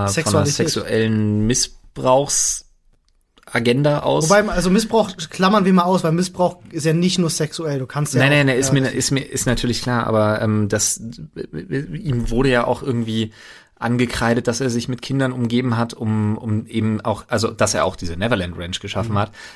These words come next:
Speaker 1: weil er es nie verkraftet hat, wie sehr er unter seinem Vater, auch übergriffigen Vater,
Speaker 2: Er hatte
Speaker 1: ähm,
Speaker 2: keine
Speaker 1: gelitten
Speaker 2: Kindheit.
Speaker 1: hat. Genau, mit den Jackson Five und so, dass er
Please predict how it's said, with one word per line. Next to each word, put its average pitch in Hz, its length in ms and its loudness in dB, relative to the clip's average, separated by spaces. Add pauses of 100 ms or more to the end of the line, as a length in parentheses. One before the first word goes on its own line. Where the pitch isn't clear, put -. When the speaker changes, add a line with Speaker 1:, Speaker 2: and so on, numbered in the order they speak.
Speaker 1:
weil 104 320 2
er 107 360 2
es 110 240 -2
nie 120 540 4
verkraftet 127 520 0
hat, 110 200 0
wie 107 80 -2
sehr 110 300 2
er 113 200 2
unter 110 220 -2
seinem 95 500 0 (200)
Vater, 117 540 0
auch 90 120 -8
übergriffigen 110 600 0
Vater, 107 500 0
Speaker 2:
Er 151 100 -2
hatte - 140 2
Speaker 1:
ähm, - 60 0
Speaker 2:
keine - 160 2
Speaker 1:
gelitten 294 160 0
Speaker 2:
Kindheit. 240 240 2
Speaker 1:
hat. - 60 -12 (360)
Genau, 107 300 0 (340)
mit 104 140 2
den 104 80 2
Jackson 107 320 0
Five 117 320 0
und 120 120 0
so, 117 220 2 (220)
dass 117 180 -2
er 117 320 2